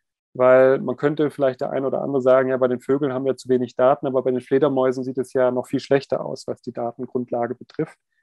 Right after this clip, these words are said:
Deswegen, äh, haben wir hier für einige Arten mal versucht, wir haben das, äh, Fachbüro, Planungsbüro FRINAT, das in der Fledermausszene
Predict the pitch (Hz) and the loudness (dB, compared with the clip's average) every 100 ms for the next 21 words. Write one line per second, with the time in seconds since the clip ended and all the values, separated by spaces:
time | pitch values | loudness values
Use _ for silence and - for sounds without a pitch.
0 | _ _ _ _ - 123 135 131 131 143 | _ _ _ _ -4 0 6 6 6 2
1 | 135 139 _ - 127 127 123 127 123 120 | -2 -6 _ 0 2 4 4 2 2 0
2 | 135 165 165 143 135 123 160 143 - 135 | 2 0 0 -2 0 -2 -2 -2 -2 -2
3 | 139 - 135 127 127 120 127 180 202 _ | -4 -6 -4 -4 -4 -6 0 0 0 _
4 | _ _ _ _ _ - 131 131 131 123 | _ _ _ _ _ -10 -6 -4 -2 -2
5 | - - - 151 127 120 113 - 139 - | -4 -14 -10 -2 0 0 -2 -2 -2 -2
6 | 143 131 135 127 127 143 - 135 123 120 | 0 2 2 2 0 -2 -8 -6 -2 0
7 | 123 - - 135 165 156 - - _ _ | -2 -4 -6 0 2 2 0 -8 _ _
8 | _ - 165 127 120 131 143 135 123 - | _ -16 -10 -8 -4 -2 -2 -2 -8 -6
9 | 131 127 127 120 | -4 -2 -4 -8